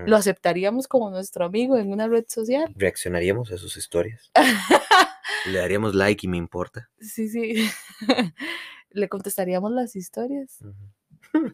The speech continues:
Speaker 1: No, y no solamente eso, era pensándolo como en la analogía. O sea, de verdad permitiríamos que Jesús vea lo que ponemos,
Speaker 2: Ujú.
Speaker 1: lea nuestros posts, vea nuestras fotos. Em,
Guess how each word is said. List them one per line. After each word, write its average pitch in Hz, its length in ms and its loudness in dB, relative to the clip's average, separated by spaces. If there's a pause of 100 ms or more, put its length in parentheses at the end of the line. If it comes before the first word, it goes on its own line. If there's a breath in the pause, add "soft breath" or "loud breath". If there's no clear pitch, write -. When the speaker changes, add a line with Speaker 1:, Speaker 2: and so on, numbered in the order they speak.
(140)
Speaker 1:
No, 208 180 6
y 269 60 8
no 214 140 8
solamente 233 420 6
eso, 202 240 6
era 185 140 4
pensándolo 190 500 2
como 220 180 2
en 180 80 0
la 175 100 0
analogía. 175 640 -2
O - 360 -20
sea, 254 160 6
de 196 200 6
verdad 180 280 6
permitiríamos 220 800 4
que 247 100 2
Jesús 196 640 0
vea 202 240 6
lo 247 80 4
que 240 100 -4
ponemos, 202 680 0 (320 soft breath)
Speaker 2:
Ujú. - 200 -10
Speaker 1:
lea 190 280 8
nuestros 233 460 2
posts, 254 720 2
vea 202 260 4
nuestras 220 460 -2
fotos. 185 580 -2 (560 soft breath)
Em, 170 560 -4